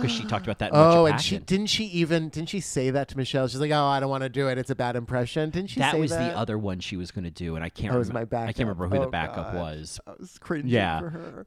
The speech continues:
Speaker 1: But yeah, so, you know, I'm thrilled. You know, it's like, I don't wanna see any more Beyoncés. I will always be happy to see more Jones.
Speaker 2: Mary, Mary, it's so weird that we're rewatching Project Runway.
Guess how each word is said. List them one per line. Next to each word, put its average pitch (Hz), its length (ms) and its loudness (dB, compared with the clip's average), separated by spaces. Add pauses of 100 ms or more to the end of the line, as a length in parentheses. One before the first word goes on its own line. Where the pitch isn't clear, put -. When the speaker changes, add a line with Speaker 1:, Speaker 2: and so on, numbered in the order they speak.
Speaker 1:
But 139 220 6
yeah, 160 300 2
so, 160 760 6 (540)
you 175 100 4
know, 175 240 6
I'm 156 140 2
thrilled. 165 320 0
You 196 60 8
know, 180 100 8
it's 170 140 2
like, 151 200 6
I 143 60 6
don't 170 100 8
wanna 151 100 2
see 147 140 -2
any 143 100 2
more 139 120 2
Beyoncés. 135 680 0
I 120 80 -2
will 95 240 -6
always 98 320 -6
be 92 120 -12
happy 85 260 -12
to 82 100 -12
see 90 160 -12
more 76 220 -12
Jones. 76 640 -10
Speaker 2:
Mary, 143 420 -2 (500)
Mary, 170 400 0
it's - 180 -12
so 165 160 2
weird 160 320 2
that 127 140 -4
we're 117 120 -2
rewatching 123 480 -2
Project 113 360 -8
Runway. 113 320 -8